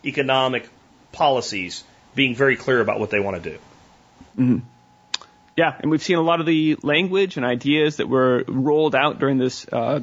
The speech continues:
Speaker 2: pandemic, from contact tracing, now making its way over to climate tracing, which is Al Gore's desire to monitor every greenhouse gas emission everywhere on Earth in real time. I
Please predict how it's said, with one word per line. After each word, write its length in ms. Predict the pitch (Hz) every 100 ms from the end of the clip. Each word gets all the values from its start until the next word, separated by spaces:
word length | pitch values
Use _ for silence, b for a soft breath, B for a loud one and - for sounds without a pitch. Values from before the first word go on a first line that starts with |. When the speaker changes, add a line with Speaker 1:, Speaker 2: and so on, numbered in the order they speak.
| -
Speaker 2:
pandemic, 560 | 147 127 139 175 117 - _ b b -
from 380 | 123 123 123 -
contact 540 | - 143 143 143 -
tracing, 420 | - 135 143 147 135
now 140 | 131
making 260 | 131 139 131
its 120 | 127
way 80 | 123
over 160 | -
to 20 | 113
climate 460 | - 135 147 139
tracing, 500 | - 151 - 170 170
which 200 | 139 120
is 160 | 120 -
Al 200 | 143 135
Gore's 540 | 131 127 127 135 - - b b -
desire 420 | 131 143 135 135
to 120 | 135
monitor 580 | 127 123 131 135 135 135
every 380 | 127 131 131 127
greenhouse 500 | 131 135 135 131 127
gas 260 | 127 127 127
emission 440 | 127 131 127 131
everywhere 340 | - 147 143 139
on 120 | 131
Earth 240 | 135 139
in 100 | 131
real 200 | 123 131
time. 380 | - 131 127 131
I 180 | -